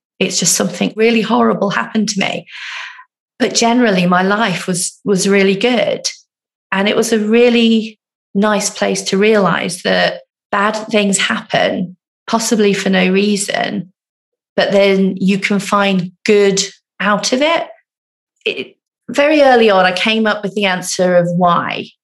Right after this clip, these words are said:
'cause the, the why me question came up a lot. And eventually the answer came to me, "Why not?" You know, bad things happen in this world.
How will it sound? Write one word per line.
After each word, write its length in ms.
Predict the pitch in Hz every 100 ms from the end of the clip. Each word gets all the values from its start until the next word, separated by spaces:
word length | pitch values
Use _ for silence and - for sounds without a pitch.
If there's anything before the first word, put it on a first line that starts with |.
| _ _ -
'cause 200 | 190 190
the, 240 | 196 185
the 160 | 190 190
why 240 | 202 202
me 260 | 196 180 175
question 420 | 185 170 - 175
came 220 | 170 180
up 140 | 170
a 40 | 175
lot. 380 | 170 143 - - - _ _ _ _
And 140 | - 196
eventually 720 | 185 208 208 - 190 165 170
the 140 | 185 180
answer 280 | 190 -
came 260 | 185 196 190
to 120 | 190 190
me, 220 | 175 165
"Why 160 | 185 202
not?" 380 | 202 233 - - _ _ -
You 100 | 190
know, 280 | 165 170 - - - - - _
bad 260 | 196 214 247
things 240 | 277 262
happen 400 | - 202 196 196
in 120 | 180 170
this 220 | 165 -
world. 400 | - 95 - -